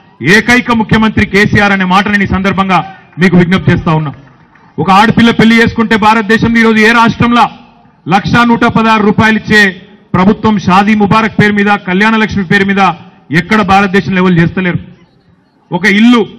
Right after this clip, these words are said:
పేదవాళ్ళందరికీ హైదరాబాద్లో కానీ, పట్టణాల్లో కానీ, పల్లెల్లో కానీ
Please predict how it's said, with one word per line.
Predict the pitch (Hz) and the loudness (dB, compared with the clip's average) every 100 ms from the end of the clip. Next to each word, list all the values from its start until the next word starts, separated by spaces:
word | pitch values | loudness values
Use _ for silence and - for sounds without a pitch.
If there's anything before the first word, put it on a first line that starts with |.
| - _ _ _ _ _ | -20 _ _ _ _ _
పేదవాళ్ళందరికీ | 175 220 226 233 226 226 240 240 | -2 0 2 0 0 -2 -2 0
హైదరాబాద్లో | 226 220 220 226 226 208 | 0 0 0 -4 -4 -2
కానీ, | 214 226 | -2 -2
పట్టణాల్లో | 214 202 226 226 220 | -2 -4 0 0 0
కానీ, | 214 220 | 0 -2
పల్లెల్లో | - 185 214 226 | -4 -4 -2 -2
కానీ | 214 220 214 | 0 -2 -2